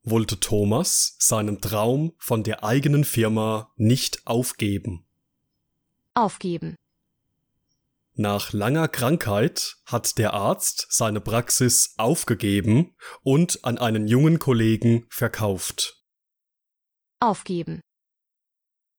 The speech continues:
Speaker 1: Aufgeben ist ein trennbares Verb, das wir in vier verschiedenen Situationen verwenden können.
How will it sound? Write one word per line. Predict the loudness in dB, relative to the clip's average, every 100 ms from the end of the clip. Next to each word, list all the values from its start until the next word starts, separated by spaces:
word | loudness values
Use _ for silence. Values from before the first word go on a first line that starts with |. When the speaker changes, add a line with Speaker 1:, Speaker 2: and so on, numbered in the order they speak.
| _
Speaker 1:
Aufgeben | 0 0 0 -2 -2 2 4 2 0 _ -2
ist | 2 2 0 -4
ein | -4 -4
trennbares | -2 2 2 2 -2 -2 -4 0
Verb, | 2 2 0 -4 -6 -6 -10 -14 -8
das | -2 -2 2
wir | 2 2
in | 0
vier | -2 0 4 2
verschiedenen | 0 -2 -2 0 0 2 2 2
Situationen | 2 2 2 2 2 0 4 4 4 2 -2
verwenden | -4 -2 0 0 0 -2
können. | 0 2 2 0 -6